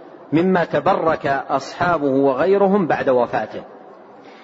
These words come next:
وأورد رحمه الله تعالى في هذا جملة من الأحاديث، منها حديث عيسى بن طهمان الذي مر معنا،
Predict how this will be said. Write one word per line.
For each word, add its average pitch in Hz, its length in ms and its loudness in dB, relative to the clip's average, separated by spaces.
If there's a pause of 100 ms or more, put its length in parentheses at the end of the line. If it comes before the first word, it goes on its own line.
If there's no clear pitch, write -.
(260)
وأورد 233 360 2
رحمه 190 440 2
الله 170 320 0
تعالى 170 420 -2
في 143 140 -2
هذا 175 300 0
جملة 156 640 0 (520)
من 175 380 2 (100)
الأحاديث، 139 680 -2 (1000)
منها 220 300 2
حديث 208 480 -4 (640)
عيسى 190 380 0
بن 160 160 -2
طهمان 147 560 -2 (640)
الذي 156 300 0
مر 151 280 0
معنا، 127 400 -4